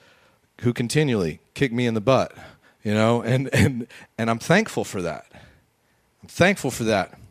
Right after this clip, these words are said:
You know, I, I interviewed a guy for my podcast a few months ago who, um, he stopped pastoring about the time that we started this church, and he hasn't been in the church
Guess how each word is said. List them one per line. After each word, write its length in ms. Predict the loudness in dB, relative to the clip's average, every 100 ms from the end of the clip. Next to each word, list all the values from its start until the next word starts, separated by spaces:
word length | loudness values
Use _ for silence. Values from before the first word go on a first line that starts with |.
| -20 _ _ _ _ 0
You 120 | 4
know, 100 | 6
I, 240 | 6 6
I 120 | 4 4
interviewed 420 | 4 2 4 4
a 60 |
guy 240 | 4 4 4
for 160 | 0
my 160 | 0 0
podcast 680 | 2 0 2 2 0 0 -8 -18 -20 -20 -10
a 60 |
few 220 | -2 0 2
months 260 | 2 2
ago 320 | 2 4 2 0 -10 -20 _ _ _ _ _ _ _ -18 0
who, 260 | 2 6 4
um, 300 | 4 0 -6 -18 -20 _ -20 -20 -20 -20 -20 _ _ _ _ _ _ 0
he 140 | 2
stopped 480 | 4 4 2 -2 0
pastoring 560 | 4 4 2 -2 -2
about 280 | 0 0 0
the 60 | -4
time 260 | -2 0
that 100 | 0
we 140 | 0 -2
started 400 | 0 -2 -2 -4
this 180 | -4 -2
church, 460 | 2 2 2 -2
and 100 | -4
he 120 | 2
hasn't 300 | 2 2 0
been 160 | -2 -2
in 120 | -2
the 100 | -4
church 500 | -2 0 0 -2 -12